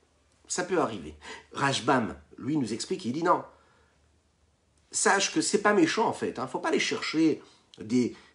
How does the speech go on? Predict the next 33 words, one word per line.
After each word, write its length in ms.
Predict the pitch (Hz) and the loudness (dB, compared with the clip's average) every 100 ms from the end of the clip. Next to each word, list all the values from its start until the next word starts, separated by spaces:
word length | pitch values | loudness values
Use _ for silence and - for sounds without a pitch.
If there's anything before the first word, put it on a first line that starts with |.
| - | -6
significations 600 | - 147 120 131 123 139 | 0 0 0 -4 -2 -2
ésotériques 720 | 107 110 110 107 165 214 - | -2 -4 -4 -2 -2 -4 -8
ou 60 | |
philosophiques 760 | 95 110 104 104 107 - 101 - | -10 -4 -4 -2 -6 -6 -10 -8
ou, 100 | 107 - - | -10 -10 -8
ou 60 | - | -6
profondes 460 | 107 - 131 185 120 | -4 -4 -2 -2 -4
à 40 | |
cela. 380 | - 92 95 - - - - | -6 -8 -8 -10 -16 -20 -16
C'est, 160 | - - | -10 -4
c'est 240 | - - | -2 -2
tout 140 | - | -2
simple, 320 | 311 392 349 - | 0 0 0 -4
voilà. » 260 | 302 330 339 320 _ - - - - - - | -4 -4 -4 -8 _ -20 -16 -12 -8 -6 0
Donc 280 | 226 - - | 0 0 0
Yosef 680 | 226 214 180 226 269 - - - | 0 4 2 2 0 -6 -18 -20
s'est 220 | - - 165 | -8 -2 0
dit, « 240 | 143 170 | 0 -2
Mon 140 | 214 | 0
papa 240 | 180 175 180 | 0 0 0
s'est 160 | 175 | 0
trompé, 420 | - 147 - 113 180 | 0 -2 0 -2 0
je 120 | 220 | 0
vais, 460 | - - - - | 0 0 0 0
je 140 | 285 226 | 0 -2
vais 100 | - | -2
tout 120 | - | -2
simplement 440 | - 202 208 208 | -2 2 4 6
lui, 200 | 220 196 | 4 2
lui 100 | 175 | -2
rappeler 400 | 165 160 160 208 | 2 2 6 4
que, 120 | - | 8
euh, 100 | 185 | 10